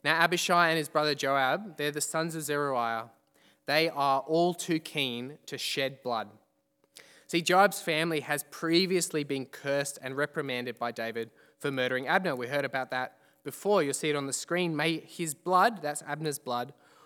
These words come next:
"fall on the head of Joab and on his whole family.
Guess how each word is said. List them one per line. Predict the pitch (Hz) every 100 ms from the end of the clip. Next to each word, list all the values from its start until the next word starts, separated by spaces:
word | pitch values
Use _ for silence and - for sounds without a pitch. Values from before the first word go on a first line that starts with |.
| _
"fall | - - 190 220 240 208
on | 175
the | 160
head | - 180
of | 180
Joab | 151 127 120 117 113 - _ _ -
and | 135
on | 135 143
his | 131 147
whole | - 135 131 131
family. | - - 135 143 127 95